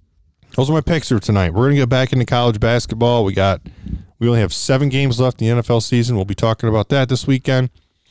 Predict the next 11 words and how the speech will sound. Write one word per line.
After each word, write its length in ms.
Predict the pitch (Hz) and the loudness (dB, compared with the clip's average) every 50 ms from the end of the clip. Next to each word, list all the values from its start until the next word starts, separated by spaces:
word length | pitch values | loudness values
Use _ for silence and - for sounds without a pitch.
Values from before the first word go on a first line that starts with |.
| - - - _ _ | -20 -20 -20 _ _
So 280 | - - - 117 117 123 | -8 -2 0 2 4 4
our 80 | 123 123 | 2 2
big 200 | 127 135 127 - | 2 -2 -4 -2
thing 160 | - 127 127 | -2 0 0
out 160 | 123 117 - | 0 0 0
there 100 | 120 110 | 0 0
is 80 | 107 104 | 0 0
gonna 120 | 113 107 | -2 -2
be 80 | 104 95 | -2 -2
college 360 | - 107 104 98 92 92 - | -2 0 0 0 -2 -2 0
basketball. 720 | 117 110 113 107 - - 98 104 113 113 110 110 104 92 | 0 0 0 0 -2 -4 -4 -2 0 0 0 0 -2 -4